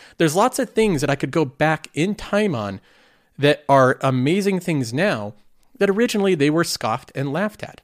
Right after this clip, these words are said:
There's a clip online that has surfaced, and maybe I'll show it here, but it's of an interview, a really old interview, I think in the late nineties, maybe the early two thousands, and it was of Bill Gates describing the internet and electronic email,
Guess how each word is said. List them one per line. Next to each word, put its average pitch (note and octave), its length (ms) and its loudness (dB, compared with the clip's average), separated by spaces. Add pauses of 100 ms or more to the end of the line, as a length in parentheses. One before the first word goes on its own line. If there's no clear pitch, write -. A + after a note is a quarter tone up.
(100)
There's F3 160 4
a G3 60 4
clip D4 240 2
online D3 420 4
that C3 120 -2
has C#3 120 -2
surfaced, A2+ 540 -4
and C#3 80 0
maybe G#3+ 200 0
I'll F3+ 120 4
show F3 260 0
it C#3 120 -2
here, G#2 220 -4 (360)
but D#3+ 100 2
it's - 140 2
of A#3 160 6
an D#3+ 160 6 (160)
interview, D#3+ 680 2
a C3+ 140 -6
really G#3 340 4
old F#3 160 4
interview, C3 320 0
I A2+ 80 0
think F#3 160 -6
in F3+ 80 -4
the C3 80 -2
late C3 180 -2
nineties, B2+ 540 -4
maybe E3+ 280 -2
the C3 200 -2
early B2+ 320 -2
two C3 160 -6
thousands, B2 500 -2 (360)
and D3 80 0
it - 20 0
was D3+ 160 2
of B2 220 0
Bill A3+ 240 2
Gates D#3+ 400 -2
describing C#3 800 -4 (180)
the C3 240 -6
internet C3 480 -4 (220)
and B2 360 -2
electronic C#3 680 -2 (160)
email, B2 460 -2